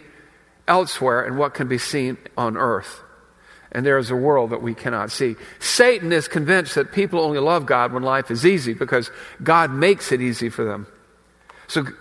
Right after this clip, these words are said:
God grants Satan permission to make things rough for Job. And Satan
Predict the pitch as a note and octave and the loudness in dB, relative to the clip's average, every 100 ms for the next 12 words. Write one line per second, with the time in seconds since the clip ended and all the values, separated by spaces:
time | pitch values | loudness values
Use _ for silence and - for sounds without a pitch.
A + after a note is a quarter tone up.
0 | - _ - F3+ G#3 D#3+ F3+ F3 C3 - | -20 _ 2 4 2 2 0 0 -4 0
1 | F#3+ F#3+ C3 C3 - C3 D#3 G3+ - A2 | 2 2 -2 -8 -4 -2 2 0 0 -6
2 | G2+ - - _ _ - _ - C#3+ D#3 | -10 -14 -20 _ _ -20 _ -6 0 0
3 | D#3+ - D3 A#2+ A2+ A2+ C#3 C3 - A#2+ | 0 -2 -2 -4 -2 0 2 0 -4 -4
4 | A2+ A#2 G2+ - - - _ _ _ _ | 0 0 0 -8 -16 -20 _ _ _ _
5 | _ _ _ _ - - B2 A2+ - D#3 | _ _ _ _ -16 -4 -2 0 2 2
6 | D#3 A2+ | 2 -4